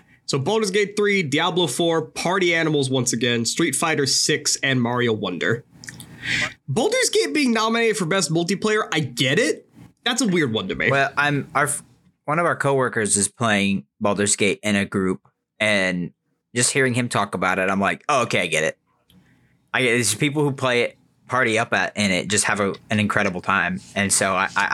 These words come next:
Speaker 2: I get it being here. But I'm
Speaker 1: For, for as long of a game as Baldur's Gate three is, for as invested as you have to be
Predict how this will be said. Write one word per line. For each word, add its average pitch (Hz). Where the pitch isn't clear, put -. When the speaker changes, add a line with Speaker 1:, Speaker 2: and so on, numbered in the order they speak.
Speaker 2:
I 107
get 104
it 90
being 92
here. 87
But 117
I'm 120
Speaker 1:
For, 196
for 202
as 156
long 214
of 233
a 202
game 143
as 120
Baldur's 120
Gate 123
three 110
is, 104
for 151
as 131
invested 123
as 120
you 117
have 110
to 117
be 110